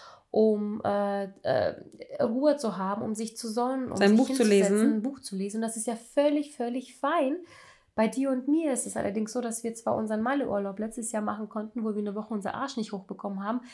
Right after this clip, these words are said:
Speaker 1: gleichzeitig aber in das nächste Jahr an, auf einer Insel sind, Sansibar, wo wir eben diese Völker und Stämme und Kulturen kennenlernen wollen und nicht genug bekommen.
Speaker 2: Mhm.
Speaker 1: Das ist, alles davon ist richtig und nichts davon ist falsch.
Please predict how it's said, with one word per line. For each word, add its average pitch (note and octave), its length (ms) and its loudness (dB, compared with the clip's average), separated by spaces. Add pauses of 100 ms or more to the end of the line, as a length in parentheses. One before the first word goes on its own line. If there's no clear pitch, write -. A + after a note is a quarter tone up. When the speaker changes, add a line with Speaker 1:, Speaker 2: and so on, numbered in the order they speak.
(120)
Speaker 1:
gleichzeitig B3 520 -2
aber G3+ 180 2
in G#3 80 0
das G#3 140 -6
nächste A3 300 -6
Jahr G#3+ 220 -2
an, G#3 260 -6 (560)
auf - 160 -6
einer A3 120 -2
Insel C4+ 320 0
sind, G3+ 300 -2
Sansibar, A3+ 640 -2
wo A3+ 140 -2
wir G#3+ 100 -2
eben G#3+ 220 -2
diese G#3+ 200 -2
Völker A#3+ 340 -4
und A3 120 -4
Stämme A#3 240 -6
und A3+ 100 -6
Kulturen B3+ 400 -4
kennenlernen G3+ 560 -4
wollen A3+ 220 -6
und G#3+ 140 -4
nicht A3 260 -2
genug D#4 280 0
bekommen. G3+ 720 4
Speaker 2:
Mhm. A#3 60 -4
Speaker 1:
Das A3+ 120 -4
ist, A#3 200 -4 (140)
alles C#4 480 4
davon A3+ 320 -2
ist G#3+ 220 -6
richtig C4+ 360 -6
und G#3+ 80 -4
nichts B3 220 -4
davon A#3+ 260 -4
ist G3+ 180 -6
falsch. A#3+ 600 -4